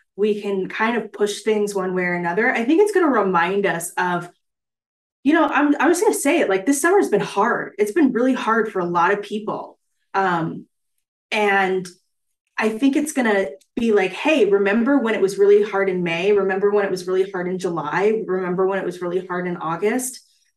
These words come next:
I've had a little space from it,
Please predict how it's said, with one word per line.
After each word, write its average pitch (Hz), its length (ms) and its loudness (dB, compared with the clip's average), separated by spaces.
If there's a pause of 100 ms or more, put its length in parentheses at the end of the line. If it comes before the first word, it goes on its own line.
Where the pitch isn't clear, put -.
(560)
I've 285 220 0 (120)
had 262 180 0
a 339 60 2
little 240 220 4
space - 540 -8
from 269 240 2
it, 302 300 0